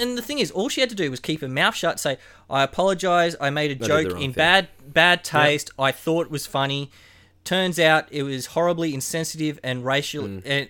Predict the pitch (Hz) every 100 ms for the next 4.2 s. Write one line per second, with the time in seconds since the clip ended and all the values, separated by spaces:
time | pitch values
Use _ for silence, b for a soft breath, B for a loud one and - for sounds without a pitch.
0 | - 110 147 143 156 147 151 143 131 123
1 | 143 113 123 120 120 - 117 127 147 151
2 | 127 123 120 117 - b b 180 208 294
3 | 302 - 127 - - 247 254 339 269 220
4 | 160